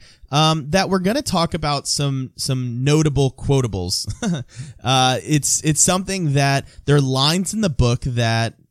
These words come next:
really stood out, and we're just gonna pull, you know, maybe two or three out and just discuss 'em. And, uh, and maybe you guys will read the book and something else will stand out. We'd love to hear about it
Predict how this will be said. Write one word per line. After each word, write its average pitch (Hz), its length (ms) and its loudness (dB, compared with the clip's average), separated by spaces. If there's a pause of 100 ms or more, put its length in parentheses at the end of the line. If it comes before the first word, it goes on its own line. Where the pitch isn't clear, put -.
(100)
really 190 380 4
stood 151 460 2
out, 113 280 0
and 156 120 -6
we're 175 80 0
just 196 180 -2
gonna 208 160 -2
pull, 170 480 2 (240)
you 320 80 -10
know, 160 180 0
maybe 165 280 -2
two 135 240 2
or 147 80 4
three 135 320 -2
out 117 320 -2 (120)
and 139 140 -4
just 156 180 -2
discuss 123 460 -2
'em. 151 180 -4
And, 147 320 -2
uh, 139 220 2 (460)
and 127 400 -4 (440)
maybe 131 360 -2
you 147 160 -2
guys 143 340 2
will 139 240 2
read 131 260 0
the 135 60 2
book 131 340 2
and 147 400 -2
something 185 380 -2
else 196 220 -2
will 127 80 -2
stand 123 280 -2
out. 131 180 2
We'd 143 160 0
love 131 180 -2
to 131 80 -4
hear 135 200 -2
about 131 300 0
it 147 160 -2